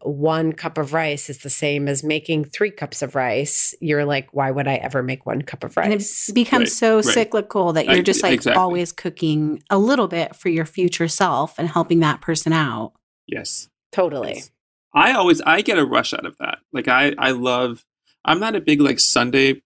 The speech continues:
Speaker 3: prepper. I, I'm
Speaker 2: Mm.
Speaker 3: not, I, that's just not how I wanna spend my Sunday, but I do get a rush of, like, on a, on a, any night of the week, if I think to, "Oh, I'm gonna soak these beans.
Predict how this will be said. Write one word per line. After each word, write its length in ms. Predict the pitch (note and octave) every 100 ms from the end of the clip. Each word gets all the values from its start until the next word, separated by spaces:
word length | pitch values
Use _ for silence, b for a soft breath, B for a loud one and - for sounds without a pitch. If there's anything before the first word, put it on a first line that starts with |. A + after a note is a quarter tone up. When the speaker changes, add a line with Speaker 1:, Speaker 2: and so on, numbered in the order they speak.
| _ C#3+
Speaker 3:
prepper. 240 | C#3+ D#3+
I, 80 | -
I'm 260 | C3+ - C3+
Speaker 2:
Mm. 40 |
Speaker 3:
not, 180 | - - - _ -
I, 180 | - -
that's 220 | - B2 -
just 140 | A2+
not 140 | B2+ A2+
how 120 | A#2+
I 240 | A#2 A#2
wanna 240 | A2 A2+ A#2
spend 280 | - A#2 A2+
my 100 | A#2
Sunday, 440 | - A#2+ A#2 C#3
but 260 | C#3+ B2 - -
I 220 | C3+ C#3+ _ -
do 560 | C3+ C3+ C3+ C3 - - _ -
get 140 | A#2+
a 60 | A#2
rush 220 | A#2 -
of, 80 | A#2
like, 160 | A2+ -
on 320 | A#2 A2+ A2+
a, 480 | - A#2 A2 A2 A2 _ _ _ _ B2
on 80 |
a, 60 | B2+ -
any 300 | C3 D#3 D3
night 200 | B2 A#2
of 80 | A2
the 80 | A#2
week, 180 | A#2+ A#2+
if 100 | A#2+
I 220 | A#2+ A2+ - C3
think 200 | A#2+ -
to, 140 | B2+ C3+
"Oh, 100 | C3
I'm 120 | B2
gonna 140 | B2+
soak 260 | A#2 B2 A#2
these 180 | B2 -
beans. 460 | B2 A2+ A2+ -